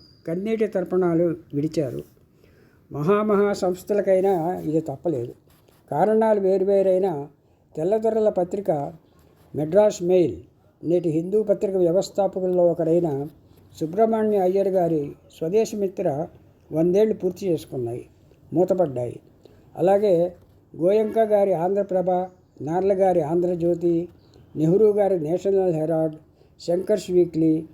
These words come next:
వందేళ్లు పూర్తి కాకుండానే నూరేళ్లు నిండాయి. వంద సినిమాలు తీసిన బాంబే టాకీసు, ఫిల్మ్స్థాన్, సేలంలో మోడర్న్ థియేటర్స్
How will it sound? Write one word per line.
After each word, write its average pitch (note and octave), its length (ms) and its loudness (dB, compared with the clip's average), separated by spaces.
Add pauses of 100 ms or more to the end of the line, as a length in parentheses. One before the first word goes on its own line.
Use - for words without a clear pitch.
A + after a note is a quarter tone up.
(280)
వందేళ్లు G3 460 2
పూర్తి G#3 320 -4
కాకుండానే F#3+ 840 0 (240)
నూరేళ్లు F3 380 2
నిండాయి. C#3+ 360 -4 (1040)
వంద F3+ 160 4
సినిమాలు A3+ 480 2
తీసిన G#3+ 360 -2
బాంబే F#3+ 400 0
టాకీసు, F#3+ 640 -2 (340)
ఫిల్మ్స్థాన్, F#3 640 0 (300)
సేలంలో F#3 460 2
మోడర్న్ F3+ 420 0
థియేటర్స్ F3+ 560 0